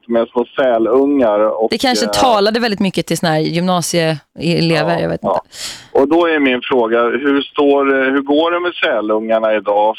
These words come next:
Speaker 1: för Socialdemokraterna och Moderaterna? De har ju avvecklat hela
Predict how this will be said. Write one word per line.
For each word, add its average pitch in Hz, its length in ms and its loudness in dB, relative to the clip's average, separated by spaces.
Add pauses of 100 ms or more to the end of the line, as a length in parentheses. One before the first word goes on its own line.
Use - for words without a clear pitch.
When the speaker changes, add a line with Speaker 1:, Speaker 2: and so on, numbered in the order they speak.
Speaker 1:
för 113 160 0
Socialdemokraterna 110 1160 -2
och 113 240 0 (540)
Moderaterna? 139 760 0
De 127 160 0
har 147 100 2
ju 151 60 0
avvecklat 120 640 -2
hela 135 360 0